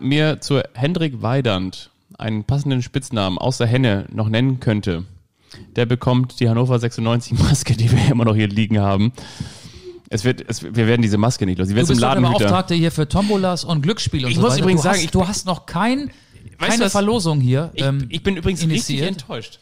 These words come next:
Speaker 1: Ich bin wirklich enttäuscht. Ich bin nicht nur enttäuscht, weil Hertha B S C nicht mehr der Big City Club ist, sondern Gönchester City ist der neue Big City Club um Pep Guardiola und Kevin De Bruyne, der Mann, der,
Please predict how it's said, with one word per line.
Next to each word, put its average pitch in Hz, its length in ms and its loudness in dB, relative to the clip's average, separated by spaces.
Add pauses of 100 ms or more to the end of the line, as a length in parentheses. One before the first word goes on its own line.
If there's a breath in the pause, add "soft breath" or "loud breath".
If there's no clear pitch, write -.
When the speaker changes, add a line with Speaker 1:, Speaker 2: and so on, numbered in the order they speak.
(340 soft breath)
Speaker 1:
Ich 143 100 -16
bin 180 180 -4
wirklich 214 280 -2
enttäuscht. 170 340 2
Ich - 60 -8
bin 151 100 0
nicht 208 160 -4
nur 151 100 -2
enttäuscht, 151 460 0
weil 147 280 2
Hertha 147 280 0
B 139 160 4
S 127 160 2
C 160 360 2 (140)
nicht 139 360 0
mehr 139 160 2
der 127 300 4
Big 131 280 -2
City 160 320 -2
Club - 280 -4
ist, 143 120 -2
sondern 131 420 2 (360 soft breath)
Gönchester 139 600 4
City 151 400 2
ist 131 260 0
der 127 60 4
neue 131 300 4
Big 135 180 0
City 147 300 -2
Club 147 280 -2
um 131 180 0
Pep 139 220 2
Guardiola 127 580 4
und 117 340 2
Kevin 127 400 2 (320 loud breath)
De 123 80 2
Bruyne, 131 420 4
der 120 120 4
Mann, 117 400 2
der, 113 360 0